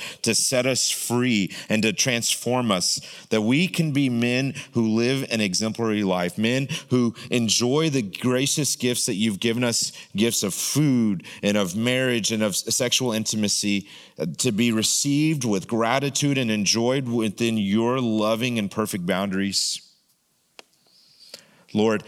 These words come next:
help us read and pray and gather together with other men in response to and in pursuit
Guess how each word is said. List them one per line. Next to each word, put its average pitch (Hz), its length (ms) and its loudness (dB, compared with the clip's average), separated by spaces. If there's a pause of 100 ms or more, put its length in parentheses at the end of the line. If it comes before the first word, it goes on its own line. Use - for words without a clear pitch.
(160)
help 120 260 0
us 110 200 0 (220)
read 151 680 2 (200)
and 104 200 0
pray 135 540 0
and 104 320 -2
gather 127 440 0
together 113 440 0
with 110 180 0
other 107 220 0
men 104 420 -2 (580)
in 117 140 2
response 117 540 0
to 131 120 0
and 113 80 0
in 104 60 0
pursuit 135 600 0